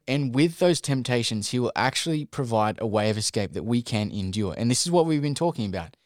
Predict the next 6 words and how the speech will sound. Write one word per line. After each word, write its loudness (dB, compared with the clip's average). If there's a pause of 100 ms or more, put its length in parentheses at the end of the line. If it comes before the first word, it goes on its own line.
(160)
Struggling 4
with 2
all 4
energy, 0
struggling 0
with 0